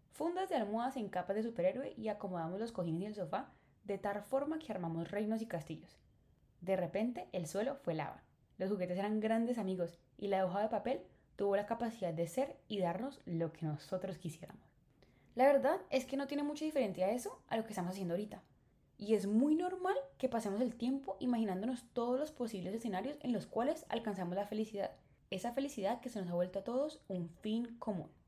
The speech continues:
Cuando logremos tener la vida estable, cuando tengamos el dinero suficiente para viajar, cuando encontremos pareja, cuando tengamos un hijo,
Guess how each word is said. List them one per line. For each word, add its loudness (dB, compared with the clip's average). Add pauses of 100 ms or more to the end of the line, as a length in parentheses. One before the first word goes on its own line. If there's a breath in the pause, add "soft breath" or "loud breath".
(480)
Cuando 0
logremos 0
tener 2
la 2
vida 2
estable, 0
cuando -2
tengamos -6
el -4
dinero -2
suficiente -4
para 0
viajar, -2
cuando -2
encontremos -4
pareja, 2
cuando -4
tengamos -4
un 6
hijo, 8